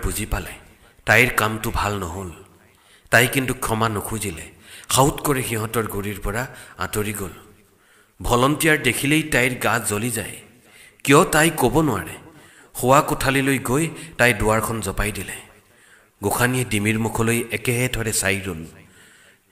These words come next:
যোৱাৰ কথাই ভাবিছিল। অনুপমাৰ লগত সঁচাকৈ টান হৈ পৰিছে। কালি মাথোন তাইক বেলেগ ৰূপত দেখিছিল। তাৰ কাৰণ ৰূপনাৰায়ণৰ প্ৰতি থকা তাইৰ সৰুকালৰ চেনেহ।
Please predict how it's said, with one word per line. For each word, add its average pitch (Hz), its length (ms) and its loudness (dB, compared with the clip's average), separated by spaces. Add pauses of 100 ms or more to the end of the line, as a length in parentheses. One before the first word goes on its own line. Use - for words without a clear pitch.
(120)
যোৱাৰ 117 260 8
কথাই 147 280 0
ভাবিছিল। 113 420 -4 (800)
অনুপমাৰ 127 440 4
লগত 120 280 4 (360)
সঁচাকৈ 120 460 2 (100)
টান 104 200 4
হৈ 104 140 -2
পৰিছে। 87 380 -4 (920)
কালি 131 300 8
মাথোন 147 380 4
তাইক 139 240 4 (120)
বেলেগ 110 280 4
ৰূপত 120 300 0
দেখিছিল। - 360 -6 (640)
তাৰ 113 220 4
কাৰণ 101 300 2 (460)
ৰূপনাৰায়ণৰ 117 800 4
প্ৰতি 110 340 -2
থকা - 260 -2
তাইৰ 98 340 -2 (440)
সৰুকালৰ 113 640 0
চেনেহ। 90 560 -4